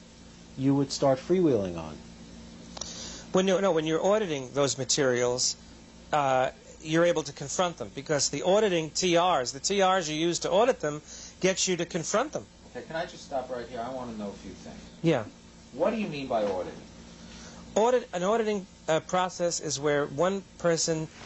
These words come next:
Speaker 2: listens to the other person, uh, and they go through a series of questions and drills in order to make the able more able.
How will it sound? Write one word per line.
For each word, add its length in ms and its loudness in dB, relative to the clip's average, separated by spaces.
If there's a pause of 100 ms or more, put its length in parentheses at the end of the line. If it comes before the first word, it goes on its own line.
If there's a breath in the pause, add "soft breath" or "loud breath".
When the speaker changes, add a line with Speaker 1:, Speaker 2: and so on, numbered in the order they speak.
(100)
Speaker 2:
listens 640 2
to 140 0
the 160 2
other 180 0
person, 560 -2 (540 loud breath)
uh, 360 4
and 360 -2 (540)
they 240 2
go 300 0
through 480 0 (720 loud breath)
a 100 0
series 480 4
of 100 -2
questions 580 0
and 120 0
drills 600 4 (320 loud breath)
in 160 4
order 200 4
to 380 -2 (100)
make 360 0
the 160 -2 (200)
able 300 2
more 240 4
able. 300 0